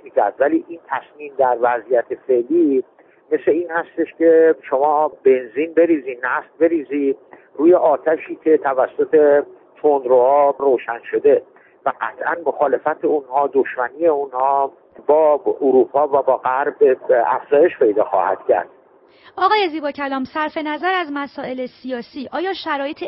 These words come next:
Speaker 2: اقتصادی ایران الان اصلاً مهیا برای سرمایه‌گذاری شرکت‌های غربی هست یا نه؟ اقتصاد بسته و دولتی و نفتی ایران چقدر زمینه رو می‌تونه برای،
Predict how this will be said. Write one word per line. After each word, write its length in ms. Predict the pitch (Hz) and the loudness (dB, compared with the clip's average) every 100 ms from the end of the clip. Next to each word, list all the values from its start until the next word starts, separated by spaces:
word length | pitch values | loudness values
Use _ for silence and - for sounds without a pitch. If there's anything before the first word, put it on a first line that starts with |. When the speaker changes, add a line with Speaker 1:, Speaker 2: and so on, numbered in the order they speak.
| - | -8
Speaker 2:
اقتصادی 840 | 262 262 - 254 - 269 247 247 | -10 -10 -12 -14 -10 -8 -8 -8
ایران 400 | 349 262 254 277 | -8 -8 -8 -8
الان 320 | 262 226 269 262 | -8 -8 -8 -8
اصلاً 380 | 247 - 269 254 - - - | -10 -8 -8 -8 -14 -20 -8
مهیا 580 | 240 220 269 262 311 359 | -4 -2 -4 -2 0 0
برای 540 | 262 247 254 247 240 226 _ _ - | 0 -4 -6 -8 -8 -8 _ _ -6
سرمایه‌گذاری 960 | 262 247 240 240 240 240 240 240 294 349 | -2 -2 -2 -6 -6 -6 -6 -6 -4 -6
شرکت‌های 600 | 269 214 233 214 226 220 | -8 -10 -12 -12 -12 -10
غربی 520 | 220 214 214 240 247 - | -6 -6 -6 -10 -12 -6
هست 400 | 254 262 _ 240 | -4 -4 _ -12
یا 140 | 233 | -8
نه؟ 200 | 220 214 | -8 -8
اقتصاد 420 | - 240 - 254 254 190 | -10 -14 -12 -10 -8 -6
بسته 400 | 226 214 - 262 | -8 -8 -10 -6
و 140 | 226 233 - - _ | -4 -6 -8 -20 _
دولتی 600 | - 247 233 214 - 269 | -6 -4 -2 -4 -6 -12
و 160 | 233 226 233 | -6 -6 -4
نفتی 440 | 226 220 _ 311 | -4 -6 _ -8
ایران 400 | 339 240 240 262 240 _ _ - | -8 -6 -6 -6 -8 _ _ -6
چقدر 440 | 359 349 339 - 214 | -2 -2 -2 -6 -8
زمینه 400 | 240 240 240 269 | -6 -6 -6 -6
رو 120 | 294 | -6
می‌تونه 380 | 262 269 269 262 | -8 -10 -10 -8
برای، 560 | 233 220 240 247 247 | -8 -8 -8 -6 -6